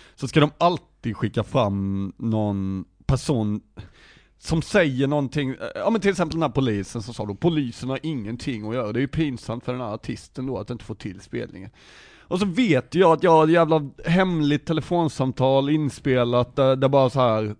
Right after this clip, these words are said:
där arrangören bara, "Ja, fan, det här var ju skitsynd. Vi hade sålt slut och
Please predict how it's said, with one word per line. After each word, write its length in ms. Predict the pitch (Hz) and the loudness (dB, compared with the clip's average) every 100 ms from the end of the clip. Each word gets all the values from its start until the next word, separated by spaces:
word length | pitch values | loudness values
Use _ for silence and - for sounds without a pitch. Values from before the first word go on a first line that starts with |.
| _ | _
där 340 | 127 135 131 | 2 4 6
arrangören 720 | 127 127 127 135 120 113 117 117 | 4 4 4 4 4 2 0 2
bara, 260 | 123 113 | 4 4
"Ja, 260 | 113 147 131 | 4 2 -2
fan, 720 | - 127 117 117 113 117 113 104 | -2 -2 -2 -4 -4 -4 -6 -6
det 120 | 120 | -4
här 160 | 117 117 | -2 -2
var 120 | 143 | -2
ju 120 | 143 | -2
skitsynd. 640 | 117 143 - - 98 107 98 | -2 -6 -6 -10 -8 -6 -6
Vi 120 | 110 | -4
hade 220 | 127 143 | -2 -4
sålt 220 | 135 135 | -6 -12
slut 440 | - 101 107 117 123 | -10 -6 -6 -6 -4
och 220 | 113 | -4